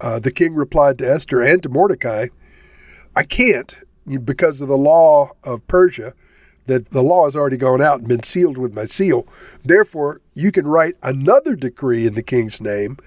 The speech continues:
on behalf of the Jews as it seems best to you, and seal it with the king's signet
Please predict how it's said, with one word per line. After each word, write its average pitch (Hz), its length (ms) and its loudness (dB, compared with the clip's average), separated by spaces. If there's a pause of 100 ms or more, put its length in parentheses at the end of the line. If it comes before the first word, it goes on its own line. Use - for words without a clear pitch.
(400)
on 143 160 0
behalf 165 360 4
of 190 100 -2
the 131 80 -8
Jews 110 440 -6
as 135 220 0
it 147 120 -6
seems 143 280 0
best 196 340 -2
to 117 60 -10
you, 110 300 -6 (540)
and 139 160 0
seal 208 260 4
it - 100 -6
with 131 120 -10
the 139 60 -14
king's 139 320 -2
signet 214 360 0